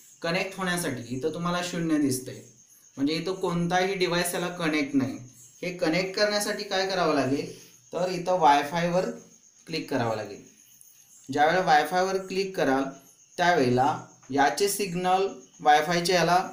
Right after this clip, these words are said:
कनेक्ट होतात आणि इथं जो पासवर्ड आहे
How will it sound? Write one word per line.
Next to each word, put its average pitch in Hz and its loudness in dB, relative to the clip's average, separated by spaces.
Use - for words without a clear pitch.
कनेक्ट 160 -2
होतात 123 -4
आणि 156 -2
इथं 160 -4
जो 196 2
पासवर्ड 185 2
आहे 127 0